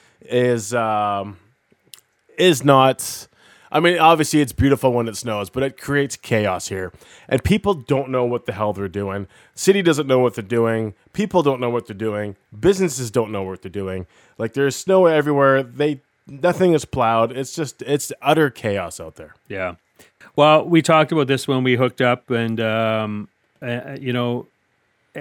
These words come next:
Speaker 2: a-, and you're right. It's just nobody's prepared. It doesn't take much i-, for,
Speaker 1: No.
Speaker 2: of rain or shitty weather, I guess, or snow, I guess, to really create havoc, havoc in this city. So, um, but we, we did get a pretty good dump of snow, and it was cold, and yeah, it was pretty nasty out there. But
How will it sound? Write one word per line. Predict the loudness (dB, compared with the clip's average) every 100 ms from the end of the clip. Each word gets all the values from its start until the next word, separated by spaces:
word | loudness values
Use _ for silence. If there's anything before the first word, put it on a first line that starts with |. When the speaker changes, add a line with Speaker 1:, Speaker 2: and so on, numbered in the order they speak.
| -8
Speaker 2:
a-, | -6 -2 -2
and | 2
you're | 4
right. | 4 2 -2
It's | -8 -6
just | -8 -4
nobody's | 0 2 2 -2
prepared. | -6 -2 -2 0
It |
doesn't | 0 -2 -4
take | -2 -4 -4
much | -6 -6 -12
i-, | -12 -14 -10
for, | -8 -6 -6
Speaker 1:
No. | -6 -6
Speaker 2:
of | -8
rain | -6 -4 -4 -6
or | -8
shitty | -4 -2 -2
weather, | -2 -4 -4 -6
I | -6
guess, | -8 -8
or | -10
snow, | -10 -6 -6 -4 -6
I |
guess, | -10 -12 -14
to | -16 -12
really | -12 -12
create | -12 -10 -8
havoc, | -4 -2 -2 -8 _ -2
havoc | -2 -2 -6
in | -12
this | -10
city. | -6 -4 -4 -8 _ _ _ _ _ -6
So, | 2 6 6 6 2 0 -2 -6
um, | 0 2 2 0 -4 -4
but | 0
we, | 4 4 4
we | -2
did | 0 -2 0
get | -2
a | -4
pretty | -4 -6
good | -4 -6
dump | -6 -10 -12
of | -14
snow, | -10 -8 -6 -8
and | -12
it |
was | -14 -12
cold, | -4 -2 0 -2 -6
and | -10 -10 -6
yeah, | -6
it | -2
was | -4 -4
pretty | -6 -6
nasty | -6 -6 -6 -6
out | -6 -8
there. | -12 -8
But | -10